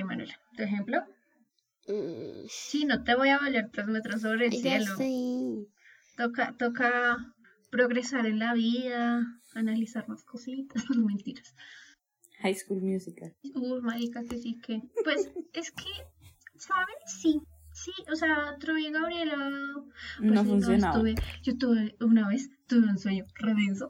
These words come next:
Speaker 1: con High School Musical. <laughs> O sea, hacían como High School Musical cuatro, yo me estaba viendo, o sea, era como el tráiler en mi mente,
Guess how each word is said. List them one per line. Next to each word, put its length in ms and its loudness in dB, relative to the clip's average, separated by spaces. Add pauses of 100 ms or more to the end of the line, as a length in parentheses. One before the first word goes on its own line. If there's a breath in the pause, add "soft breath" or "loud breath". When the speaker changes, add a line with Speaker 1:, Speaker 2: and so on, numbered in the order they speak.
Speaker 1:
con 140 0
High 180 0
School 200 -2
Musical. 360 -6
<laughs> 400 -4 (460 loud breath)
O 60 4
sea, 160 0
hacían 300 2
como 220 2 (240)
High 180 4
School 200 0
Musical 360 0
cuatro, 260 -2
yo 120 4
me 80 4
estaba 180 0
viendo, 200 -2 (280)
o 60 0
sea, 160 -2
era 200 -2
como 200 2
el 160 -2
tráiler 420 2 (100)
en 160 8
mi 300 8
mente, 360 6